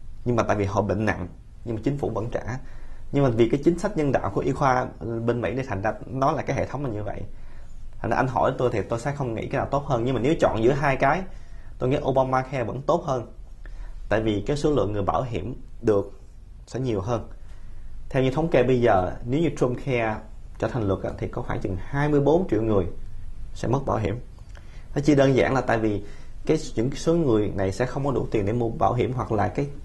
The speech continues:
tiền bảo hiểm họ bị cắt đi. Như tôi nói lúc trước này, chính sách Obama là họ cào bằng hết, họ lấy tiền cho người giàu đắp qua cho những nghèo, đắp, đắp cho người bệnh. Nhưng mà của Trump Care thì chọn lọc hơn,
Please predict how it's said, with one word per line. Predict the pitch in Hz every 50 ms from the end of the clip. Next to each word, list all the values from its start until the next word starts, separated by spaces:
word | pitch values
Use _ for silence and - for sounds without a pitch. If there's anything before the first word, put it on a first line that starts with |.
| - -
tiền | 110 104 95
bảo | 92 -
hiểm | 107 - 117 120
họ | - 98 95
bị | 95 101 98 -
cắt | - 160 - -
đi. | 117 113 120 113 113 - - - - - - - - - - - -
Như | - 123
tôi | 131 135
nói | 139 151
lúc | 170 165 -
trước | 170 170 -
này, | 160 104 92 92 - - - - - - - - - - -
chính | - 156
sách | 156 185 180 - 131
Obama | 131 127 123 123 120 120 120 123
là | 117 98 90 95 - - - - -
họ | - - - 101 104 -
cào | - 107 101
bằng | 101 98 90 92 95
hết, | 117 135 147 - - - - - - -
họ | - 110
lấy | 110 120 147
tiền | 143 - 123 107 98 101 101
cho | - 113
người | 113 107 104 101 98 95 101 101 - - -
giàu | - 127 123 110 101 95 92 85 - - - - -
đắp | 127 123 -
qua | - 110 -
cho | - 110
những | 104 107
nghèo, | 107 101 95 90 87 90 - - - - - -
đắp, | 110 - -
đắp | 104 127 135 139 -
cho | 123
người | 107 101 95
bệnh. | 87 82 80 87 - - - - - - - - - - - - - - - - - -
Nhưng | 120 110
mà | 101
của | 113 123
Trump | 123 - 120 113 110
Care | - 123 113 -
thì | 113 92
chọn | - - 92 95 104
lọc | 90 - -
hơn, | - 113 110 110